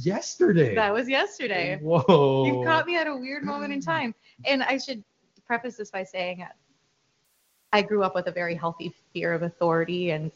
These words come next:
Speaker 2: like, wanting
Speaker 1: Yeah.
Speaker 2: to people please and,
Speaker 1: Yeah, yeah.
Speaker 2: you know, kind of fit in whatever box was being presented. So
Speaker 1: Yeah.
Speaker 2: in a weird way, this is, this, I feel like it's a step in the right direction.
Speaker 1: Yeah, yeah,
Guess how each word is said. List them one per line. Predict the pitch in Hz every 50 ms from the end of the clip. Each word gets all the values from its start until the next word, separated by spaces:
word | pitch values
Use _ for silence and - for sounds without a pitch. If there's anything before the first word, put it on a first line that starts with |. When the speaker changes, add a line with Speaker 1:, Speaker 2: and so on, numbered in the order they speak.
| 175 - -
Speaker 2:
like, | 170 165 - _ _ _ _ _ -
wanting | 208 220 220 214 214
Speaker 1:
Yeah. | 208
Speaker 2:
to | 226 220
people | - 226 - - 214
please | 214 - 240 226 214 214 214 208 208 214 196 180 - -
and, | 190 175 170 165 170 170 - - _ -
Speaker 1:
Yeah, | 131 139 147 156 147
yeah. | 127 143 143
Speaker 2:
you | -
know, | 220 196
kind | 185 - 226 208 196
of | 180 180 175 - _ - _ _ _ -
fit | 254 233 208
in | 202 196 190
whatever | 185 185 185 185 180 185 185 170 -
box | 185 165 160 175 170 - -
was | 180 165 _
being | 180 175 175 170
presented. | - 180 170 165 165 170 160 - 185 180 180 _ _
So | - - 165 160 175
Speaker 1:
Yeah. | - - - _ _ _ _ _ - 233
Speaker 2:
in | 233
a | 226 233
weird | 240 247 247 240
way, | 220 202 185
this | 190 196 - -
is, | 196 185 165 - - _ _ _ _ _ _ _ _ _ _ _ _ _ _ -
this, | 254 240 254 -
I | 220 220
feel | 220 226 214
like | 202 196 -
it's | 175 -
a | 175
step | - - 185 180 -
in | 175
the | 165
right | 165 160 165 -
direction. | 185 175 202 202 - - - - 165
Speaker 1:
Yeah, | 185 247 269 262 180
yeah, | 165 196 196